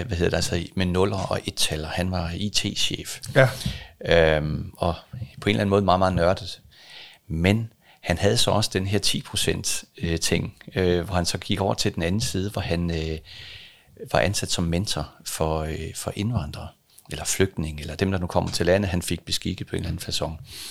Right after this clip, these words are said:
Speaker 1: Øh, hvor han siger, at det her med at se forskellen på dem, der kommer, øh, både som de fremmede, men også måden, de ser dem på. Men de fremmede, der, der ligesom siger,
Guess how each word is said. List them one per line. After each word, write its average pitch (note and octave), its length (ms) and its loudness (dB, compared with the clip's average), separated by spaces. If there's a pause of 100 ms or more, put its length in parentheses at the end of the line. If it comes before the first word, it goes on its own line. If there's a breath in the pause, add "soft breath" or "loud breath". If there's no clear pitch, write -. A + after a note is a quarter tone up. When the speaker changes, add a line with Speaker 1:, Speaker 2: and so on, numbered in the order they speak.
(580 loud breath)
Speaker 1:
Øh, D2+ 500 4
hvor - 100 -6
han E2 120 -2
siger, F2+ 340 4
at F2 100 -2
det F#2+ 100 2
her G#2 120 2
med F#2+ 220 4
at - 80 -2
se G2+ 360 0 (440 soft breath)
forskellen G#2 640 2
på - 100 -8
dem, E2+ 200 -4
der F#2 140 -4
kommer, E2 440 0 (500 soft breath)
øh, G#2+ 180 -6
både G2+ 220 6
som - 160 -2
de E2+ 100 -4
fremmede, F#2+ 340 2
men E2+ 120 0
også F2 200 0
måden, F#2 200 2
de F#2 40 0
ser - 240 2
dem - 140 -8
på. - 240 -2 (800 loud breath)
Men E2+ 160 0
de A#2+ 140 0
fremmede, G2+ 400 4
der, E2+ 60 0 (180)
der E2+ 80 0
ligesom F2+ 280 -2
siger, - 280 -2